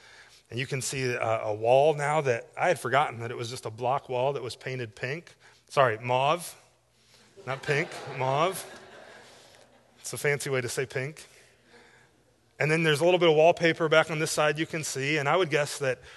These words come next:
uh, when that was done, um, I wasn't here, but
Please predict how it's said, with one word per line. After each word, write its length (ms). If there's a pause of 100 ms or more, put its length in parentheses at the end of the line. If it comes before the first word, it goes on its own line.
(200)
uh, 180
when 200
that 220
was 360 (260)
done, 460 (880)
um, 200
I 60
wasn't 320
here, 220
but 280